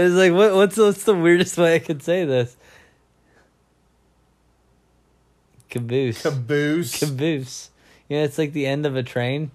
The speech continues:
Speaker 2: God, you're an ass clown.
Speaker 1: Yeah.
Speaker 2: I wanted to lick Riho a lot.
Speaker 1: <laughs>
Speaker 2: I just kept seeing her. I was like, "Man, I bet she tastes good."
Speaker 1: This is why people <laughs> don't listen to us.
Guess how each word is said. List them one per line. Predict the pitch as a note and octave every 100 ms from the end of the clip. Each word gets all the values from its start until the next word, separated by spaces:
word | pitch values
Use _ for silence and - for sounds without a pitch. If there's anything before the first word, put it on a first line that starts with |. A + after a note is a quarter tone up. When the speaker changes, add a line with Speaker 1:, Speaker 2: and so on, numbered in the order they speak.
| _ _ _ _ _ _ _ _ _ _ _
Speaker 2:
God, | G#2 G#2 A2+ A2+ B2+
you're | D3
an | B2+ -
ass | A#2 A#2+ -
clown. | - B2 B2 B2+ B2+
Speaker 1:
Yeah. | C#3+ F3+ G3 C3+ A2 _
Speaker 2:
I | B2+
wanted | D#3+ G3+
to | E3+
lick | D#3+ C#3+
Riho | C#3 D3 C#3 C3
a | A2+
lot. | A2+ A2+ A#2 A2 - _
Speaker 1:
<laughs> | _ - A#2+ _ _ _ _ _ _ _ - - _ _ _ _ -
Speaker 2:
I | C#3+
just | F3 F#3
kept | A3+ -
seeing | G3+ G3
her. | E3+
I |
was | D3+
like, | D3+
"Man, | C#3+ F3 D#3+ B2 - - _ _
I |
bet | F#3 F3
she | D3+
tastes | C3+ C3+ C#3+ -
good." | B2+ A#2+ A#2+
Speaker 1:
This | D#3+
is | C4
why | A#3+
people | - E3+ D#3
<laughs> | D#3+ -
don't | F#3
listen | D3+ C3+ E3+
to | C3+ C3
us. | C3 B2 -